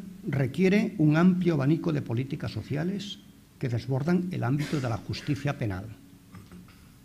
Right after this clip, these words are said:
Las estrategias de pre-, las estrategias de prevención de la delincuencia bien planificadas, entendemos que además de prevenir el delito y la victimización,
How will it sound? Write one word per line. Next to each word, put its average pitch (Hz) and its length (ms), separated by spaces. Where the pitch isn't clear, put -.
Las 135 200
estrategias 139 640
de 156 80
pre-, 151 320
las 135 220
estrategias 139 580
de 165 100
prevención 156 800
de 135 120
la 127 100
delincuencia 170 680
bien 151 300
planificadas, 131 960
entendemos 143 800
que 151 80
además 160 440
de 190 100
prevenir 151 460
el 135 220
delito 143 440
y 147 80
la 143 100
victimización, 131 1000